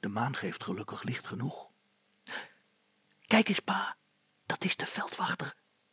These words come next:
siste Hannes. "En daar heb je Bol. Nee, maar wat moeten die hier in de avond?" "Zouden ze iets in de gaten hebben, vader?"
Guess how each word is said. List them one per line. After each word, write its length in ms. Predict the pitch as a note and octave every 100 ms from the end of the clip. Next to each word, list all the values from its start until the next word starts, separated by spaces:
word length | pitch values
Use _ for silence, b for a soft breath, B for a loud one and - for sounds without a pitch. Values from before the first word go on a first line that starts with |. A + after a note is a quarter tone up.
| _
siste 360 | - - - -
Hannes. 420 | - F#2 F2 - _ _ _ - B B B _ _ _ _ _ _ _
"En 160 | -
daar 200 | C3+ C3+
heb 140 | B2 -
je 120 | G#2
Bol. 360 | - G3 D#3+ - _ _ _ _ _ _ _ _
Nee, 280 | C3+ B2+ G2
maar 420 | F#2+ G2+ - - _ _ _ _ _ _ _
wat 180 | C3 -
moeten 240 | C3 -
die 160 | A#2 A#2
hier 260 | A#2 A2 G2+
in 100 | G#2
de 100 | -
avond?" 540 | - - - G#3 - _ _ _ _ _ _ - B B B _ _ _ _ _ -
"Zouden 340 | - A#3 G3+
ze 100 | D#3+
iets 220 | - -
in 100 | F3
de 80 | E3+
gaten 380 | - - - -
hebben, 180 | A2+ -
vader?" 460 | - - - -